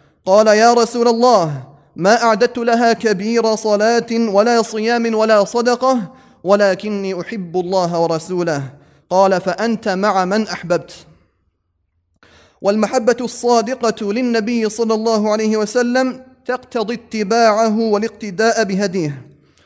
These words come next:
قال الشاعر: "لو كان حبك صادقا ل-، لأطعته، إن المحب لمن يحب مطيع."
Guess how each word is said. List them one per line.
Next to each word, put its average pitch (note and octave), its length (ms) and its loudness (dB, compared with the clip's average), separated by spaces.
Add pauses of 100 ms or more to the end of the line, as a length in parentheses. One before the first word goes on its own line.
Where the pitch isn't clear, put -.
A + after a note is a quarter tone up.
(200)
قال F#3+ 220 4
الشاعر: G#3 560 0 (440)
"لو G#3 200 4
كان G#3 360 2
حبك G#3 500 -6
صادقا G#3+ 680 -2
ل-، F#3+ 440 -2
لأطعته، G#3+ 1120 0 (300)
إن A#3 280 -2
المحب G3+ 640 -4
لمن G3 440 0
يحب G#3 540 -4
مطيع." F#3+ 720 -2